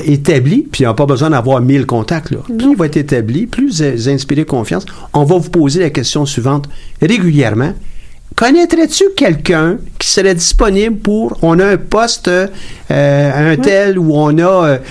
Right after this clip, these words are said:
Speaker 1: euh, un, un client, puis là, on cherche la perle rare pour faire telle, telle chose. Et ça, là, on commence à voir le, le pouvoir de notre réseau, là.
Speaker 2: Ah, c'est...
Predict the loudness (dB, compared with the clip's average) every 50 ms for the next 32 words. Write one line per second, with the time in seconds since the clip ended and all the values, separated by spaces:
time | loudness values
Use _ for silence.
0 | -16 -16 -8 -4 -2 0 2 2 2 0 0 0 -2 -2 -2 0 0 0 0 0
1 | 0 -2 0 0 2 0 0 -2 -2 -2 -2 0 2 2 2 2 0 0 0 -2
2 | -2 -4 -4 -4 -2 -2 -2 -2 0 0 0 2 2 2 2 2 2 2 0 0
3 | -2 -6 -8 -4 -2 -4 -4 -2 -2 -4 -4 -2 -2 -2 -4 -4 -4 -4 -4 -6
4 | -6 -6 -10 -16 -18 -20 -20 -20 -20 -10 -8 -6 -4 -4 -2 0 2 4 4 4
5 | 2 0 -2 -8 -16 -20 -20 -12 -4 0 0 2 2 0 0 0 0 0 0 -2
6 | -2 -4 -2 -2 -2 0 0 0 0 0 0 -2 -2 -4 -4 -6 -4 -2 -2 0
7 | 0 -2 -2 -2 -2 -2 -2 -4 -4 -4 -4 -4 -4 -4 -4 -4 -6 -6 -6 -8
8 | -12 -14 -18 -20 -20 -20 -20 -12 -8 -4 -4 -4 -4 -4 -4 -4 -2 -2 -2 -2
9 | -4 -6 -6